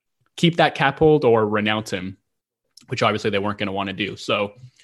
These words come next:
it, it made sense, but now, you know, they kept Kyle. Uh, so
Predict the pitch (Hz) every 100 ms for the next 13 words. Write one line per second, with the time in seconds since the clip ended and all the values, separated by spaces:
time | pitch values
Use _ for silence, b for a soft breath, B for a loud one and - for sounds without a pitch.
0 | b b b _ 156 - 131 139 139 160
1 | 135 127 127 127 127 127 113 113 - 113
2 | 113 107 143 131 - 117 110 107 104 104
3 | - _ 101 92 92 117 101 95